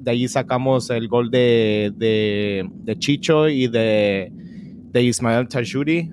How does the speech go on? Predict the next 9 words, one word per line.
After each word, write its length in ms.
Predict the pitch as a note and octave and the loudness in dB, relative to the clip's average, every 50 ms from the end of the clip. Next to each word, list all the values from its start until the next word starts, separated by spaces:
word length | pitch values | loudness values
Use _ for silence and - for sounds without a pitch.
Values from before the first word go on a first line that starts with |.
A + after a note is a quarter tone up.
| - - | -10 -6
Um, 240 | A#2 A#2+ A#2 A2+ | -2 -2 -2 0
yo 120 | A2 A#2 A#2+ | 2 2 2
les 160 | B2+ B2+ A#2+ | 2 2 2
doy 200 | C3 B2+ B2+ B2+ | 2 2 4 4
un 280 | B2+ B2 A#2+ A#2 A#2+ - | 2 2 2 0 -2 0
ocho 300 | - B2+ B2+ B2+ - C3 | 0 0 0 2 0 -2
punto 320 | - C3+ C3 B2 - C3 | 0 -2 -2 -2 -2 -4
cinco 320 | A#2+ - C3+ C3+ - C3 A#2+ | -4 -4 -6 -6 -4 -4 -4
también, 760 | - A#2+ A2+ A2+ A#2 A#2+ C3+ D3 D#3+ F3+ G3 G3+ G3 F#3+ | -2 -2 -4 -2 0 2 4 4 4 4 2 0 -2 -6